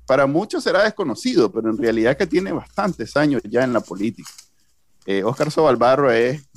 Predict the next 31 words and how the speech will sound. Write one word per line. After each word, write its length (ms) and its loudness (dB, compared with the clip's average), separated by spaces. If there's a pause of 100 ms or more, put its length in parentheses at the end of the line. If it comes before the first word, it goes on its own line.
(220)
yo, 320 -2
yo, 140 2 (200)
lo 120 2
único 340 4
que 80 2
tengo 320 2
de 300 4
él 160 0
es 80 -10
un 180 -4
manual 400 0
de 120 -2
la 100 2
contra 460 0
de 100 4
los, 260 -8 (240)
de 80 -2
la 120 -6
contra 300 -6
de 40 0
la 100 0
cia 360 2
de 80 4
los 160 -2
años 360 -2
ochenta, 460 -2 (380)
calzon-, 360 -4
calzonchingo 680 0
además, 280 0 (140)
porque 220 -8
es 100 -8